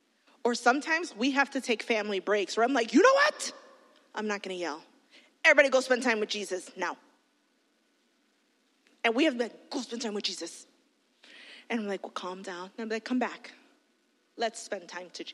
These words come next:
with Jesus together." We get to spend, that's my favorite time, when we spend time together with Jesus. And praise God, it's usually my husband that hears it 'cause my daughters are like, "Mom, you can't be my mom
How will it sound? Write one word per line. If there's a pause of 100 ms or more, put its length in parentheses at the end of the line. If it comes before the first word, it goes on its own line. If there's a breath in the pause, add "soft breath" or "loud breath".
with
Jesus
together." (1900 soft breath)
We
get
to
spend,
that's
my
favorite
time,
when
we
spend
time
together
with
Jesus. (320 loud breath)
And
praise
God,
it's
usually
my
husband
that
hears
it
'cause
my
daughters
are
like,
"Mom, (240 loud breath)
you
can't
be
my
mom